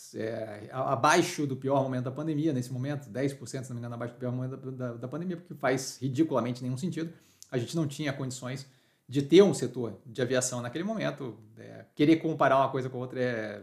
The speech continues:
é risível. Cogna, com entrega consistente de resultado também, passou por um momento de reestruturação durante o período da pandemia, agora com qualidade operacional consistentemente evoluindo, um pouco mais de investimento nesse período, assim como Edux, diga de passagem,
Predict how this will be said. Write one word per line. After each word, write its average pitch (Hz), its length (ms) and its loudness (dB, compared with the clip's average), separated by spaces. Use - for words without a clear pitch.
é 104 280 -16
risível. 120 360 -2
Cogna, 147 880 8
com 196 400 4
entrega 160 460 4
consistente 151 560 -4
de 131 80 -6
resultado 135 300 -2
também, 202 300 -2
passou 185 360 8
por 147 160 2
um - 20 0
momento 139 320 -2
de 113 140 -6
reestruturação 131 720 -4
durante 139 380 -4
o - 40 -14
período 127 280 -2
da 127 80 -6
pandemia, 165 600 0
agora 160 500 8
com 139 360 -4
qualidade 131 360 -2
operacional 127 640 -6
consistentemente 143 800 4
evoluindo, 170 480 2
um 139 60 0
pouco 165 220 0
mais 151 160 2
de 135 60 0
investimento 139 480 -2
nesse 127 140 -8
período, 143 280 -2
assim 147 160 -4
como 190 140 -4
Edux, 143 300 -2
diga 123 160 -4
de 123 80 -10
passagem, 143 340 0